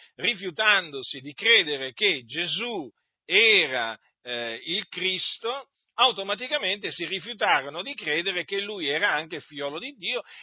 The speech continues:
e quindi che era Dio.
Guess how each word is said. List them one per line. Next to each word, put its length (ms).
e 180
quindi 400
che 480
era 280
Dio. 800